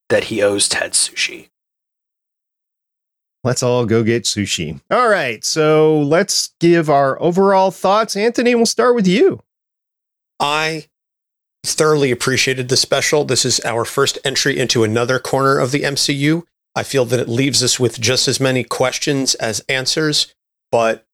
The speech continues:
Speaker 3: for a change of pace, that's a good thing.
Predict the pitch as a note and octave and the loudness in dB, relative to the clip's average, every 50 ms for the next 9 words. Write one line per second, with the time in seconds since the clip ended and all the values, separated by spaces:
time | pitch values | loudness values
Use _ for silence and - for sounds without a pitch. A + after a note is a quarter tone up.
0 | _ _ _ _ _ _ _ - - - B2 A#2 A2+ A2 - D#3 D3 C#3+ C3+ - | _ _ _ _ _ _ _ -8 -6 -2 0 0 0 0 0 0 0 0 -2 -2
1 | C3 A2+ - C#3+ C#3 D3 D3+ - - - - _ _ _ _ - A#2+ A#2+ - - | -4 -4 -2 -2 0 0 0 -2 -4 -4 -6 _ _ _ _ -4 -4 -2 -4 -2
2 | A2 B2 B2+ - - - A2+ A2 A2 | -2 0 -2 -2 -2 -4 -6 -6 -8